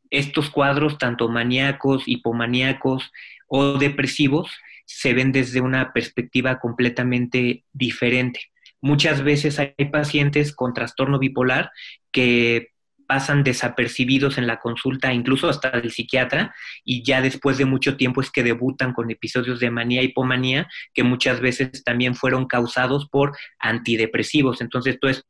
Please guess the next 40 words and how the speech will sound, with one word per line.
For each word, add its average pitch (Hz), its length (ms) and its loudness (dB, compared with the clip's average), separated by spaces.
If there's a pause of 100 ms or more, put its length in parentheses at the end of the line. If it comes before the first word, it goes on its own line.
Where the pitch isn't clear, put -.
(420)
tratando 131 560 -2 (280)
la 123 240 2
depresión 139 640 2 (380)
y 127 80 0
de 120 120 2
repente 123 440 0
te 123 120 0
das 123 200 0
cuenta 131 280 0
que - 80 -2
el 113 80 -2
paciente 123 440 -2
brota 123 340 0
una 123 180 0
manía, 120 400 0
una 127 220 0
hipomanía 120 560 -2
por 123 140 0
el 120 100 2
antidepresivo, 120 840 0 (240)
y 117 200 4
ahí 120 200 2
es 120 120 0
donde 123 240 -2
te 117 140 -2
das 120 280 -2
cuenta 123 340 0
que - 100 -4
era 117 120 -2
un 120 100 -2
paciente 127 480 0
que - 120 -6
tenía 120 240 -10
una 123 200 -2 (240)
depresión 117 540 0
bipolar 120 480 0
y 123 140 -8
no 117 160 -4
una 120 400 0
unipolar, 123 560 0